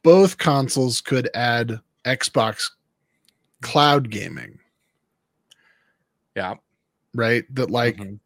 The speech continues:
Speaker 1: especially if you're hardwired on a PlayStation, why not be able to load up cloud gaming and log into Flight Simulator
Speaker 2: Yep.
Speaker 1: and play Flight Simulator rendering in the cloud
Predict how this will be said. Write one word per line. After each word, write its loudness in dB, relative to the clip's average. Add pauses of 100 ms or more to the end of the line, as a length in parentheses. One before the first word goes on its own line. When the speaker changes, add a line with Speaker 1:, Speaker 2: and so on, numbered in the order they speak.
Speaker 1:
especially 4
if -2
you're 0
hardwired 0
on -4
a -6
PlayStation, 2 (1200)
why -2
not 2
be 2
able -2
to -12
load 2
up 2
cloud 0
gaming 0
and -6
log -2
into -4
Flight -2
Simulator -4 (560)
Speaker 2:
Yep. -14
Speaker 1:
and -6
play 2
Flight 0
Simulator 0 (480)
rendering 4
in 0
the 0
cloud 4